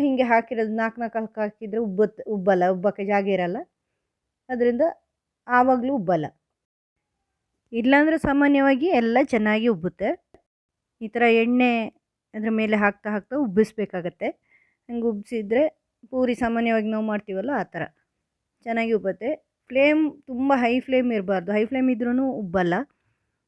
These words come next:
ಅದರಿಂದ ಒಂದ್ಸರಿ ಹಾಕುವಾಗ ಸ್ವಲ್ಪ ಫ್ಲೇಮ್ ಹೈ ಇರಬೇಕು, ಅಂದರೆ ಬಿಸಿ ಇರಬೇಕು ಎಣ್ಣೆ, ಆಮೇಲೆ ಸಿಮ್ಗೆ ಹಾಕ್ಕೋಬೇಕು. ಮತ್ತು ಮೀಡಿಯಮ್ ಫ್ಲೇಮಲ್ಲಿ ಮಾ-, ಜಾಸ್ತಿ ಅಂದರೆ ಮೀಡಿಯಮ್ ಫ್ಲೇಮಲ್ಲೇ ಮಾಡ್ಕೊಳ್ಳಿ, ಅದರಿಂದ ಕ-, ಹೆಚ್ಚು ಮಾಡೋಕ್ಕೆ ಹೋಗಬೇಡಿ, ಸಕ್ಕರೆ ಅಲ್ವಾ ಅದು, ಅದು ಖಂಡಿತ ಸೀದೋಗುತ್ತೆ,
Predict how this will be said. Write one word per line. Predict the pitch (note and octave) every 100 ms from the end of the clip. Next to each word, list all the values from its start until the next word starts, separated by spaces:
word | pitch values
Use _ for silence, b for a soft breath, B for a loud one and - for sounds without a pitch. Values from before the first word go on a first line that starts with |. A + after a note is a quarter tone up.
| _ _ _ -
ಅದರಿಂದ | A#3+ B3+ C4+ B3
ಒಂದ್ಸರಿ | C4 C#4+ D4 A3+
ಹಾಕುವಾಗ | A#3 C4+ D#4+ D4+ D4+
ಸ್ವಲ್ಪ | C#4+ B3+ C4+
ಫ್ಲೇಮ್ | B3 A#3+ A#3
ಹೈ | A#3 A#3
ಇರಬೇಕು, | G#3+ G#3 G3+
ಅಂದರೆ | G#3 G3+
ಬಿಸಿ | G#3+ G#3+ G#3+
ಇರಬೇಕು | F#3+ F3+ F#3
ಎಣ್ಣೆ, | F3+ F3+ C4 _ _ _ _ _ -
ಆಮೇಲೆ | A#3 C4+ C4+ C#4+ E4+
ಸಿಮ್ಗೆ | B3+ A3+ A3+ A#3
ಹಾಕ್ಕೋಬೇಕು. | G#3 - F#3 F3+ - A#3 -
ಮತ್ತು | A3+ - C4 B3
ಮೀಡಿಯಮ್ | C#4+ D#4
ಫ್ಲೇಮಲ್ಲಿ | D4 C#4+ C#4 C4+
ಮಾ-, | B3+ A#3+ A3+ G#3+
ಜಾಸ್ತಿ | A#3 B3 C#4+
ಅಂದರೆ | D4 C4+
ಮೀಡಿಯಮ್ | B3+ C4+
ಫ್ಲೇಮಲ್ಲೇ | C4+ B3+ B3+ A#3+
ಮಾಡ್ಕೊಳ್ಳಿ, | G3+ - F#3+ G3
ಅದರಿಂದ | A3+ B3+ B3+
ಕ-, | A3 F#3 G#3+ G#3
ಹೆಚ್ಚು | A3+ - A3+
ಮಾಡೋಕ್ಕೆ | G#3 G#3 G#3
ಹೋಗಬೇಡಿ, | F#3 F3+ G#3
ಸಕ್ಕರೆ | A#3 - A#3+ G#3
ಅಲ್ವಾ | F#3 F3+
ಅದು, | G#3 A3+ b b b -
ಅದು | G3+ A#3+
ಖಂಡಿತ | A3+ B3+ B3+
ಸೀದೋಗುತ್ತೆ, | A#3 G3+ F3+ F3+ F#3+